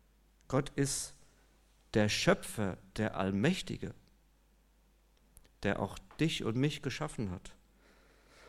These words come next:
Und ich habe den Eindruck, heute fehlt uns diese Ehrfurcht vor Gott. Viel mehr, als die frühere Generation noch hatten. Auch in unseren Gemeinden.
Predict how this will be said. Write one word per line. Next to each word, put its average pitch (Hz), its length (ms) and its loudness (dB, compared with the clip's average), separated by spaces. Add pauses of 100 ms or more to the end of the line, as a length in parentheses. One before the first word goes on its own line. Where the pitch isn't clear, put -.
Und 120 160 6
ich 123 140 2
habe 143 140 8
den 151 140 6
Eindruck, 151 400 6
heute 147 240 4
fehlt 165 280 4
uns 160 380 6
diese 147 400 4 (140)
Ehrfurcht 120 720 8
vor 98 220 2
Gott. - 420 -4 (1300)
Viel 117 220 2
mehr, 113 260 4
als 104 220 -2
die 107 100 -6
frühere 123 440 4
Generation 98 800 0
noch 90 220 -6
hatten. 90 300 -10 (2750)
Auch 104 200 0
in 113 100 4
unseren 117 300 4
Gemeinden. 117 580 2